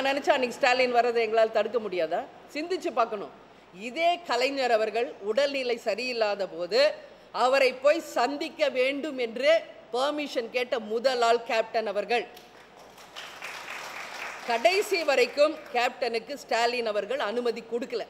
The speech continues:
கலைஞரை சந்திக்கிறதுக்கு. இது உண்மை. ஆனா நாங்க அதெல்லாம் எதையும் மனசுல வச்சுக்கலையே. த-,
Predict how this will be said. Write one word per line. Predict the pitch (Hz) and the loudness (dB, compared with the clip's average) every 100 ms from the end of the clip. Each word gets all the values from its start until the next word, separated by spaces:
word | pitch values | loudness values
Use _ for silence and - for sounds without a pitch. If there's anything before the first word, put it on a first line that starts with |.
| - | -8
கலைஞரை | 196 233 226 202 190 | -4 -2 -2 -4 -4
சந்திக்கிறதுக்கு. | 226 233 196 196 175 - 220 | -4 -4 -8 -8 -10 -16 -10
இது | 240 254 269 | -6 -4 -4
உண்மை. | 294 294 233 - - - - - - - - 254 | -2 -2 -4 -8 -20 -20 -20 -20 -20 -20 -2 2
ஆனா | 254 233 233 294 - - - 262 | 2 2 2 0 -2 -12 -2 0
நாங்க | 294 269 | 2 2
அதெல்லாம் | 302 320 294 | 2 2 0
எதையும் | 285 302 277 | 0 -2 -2
மனசுல | 285 311 262 | -2 -2 -2
வச்சுக்கலையே. | 254 247 254 262 - - - - - - - - - | -2 -6 -4 -4 -6 -20 -20 -20 -20 -20 -20 -20 -8
த-, | 185 | -6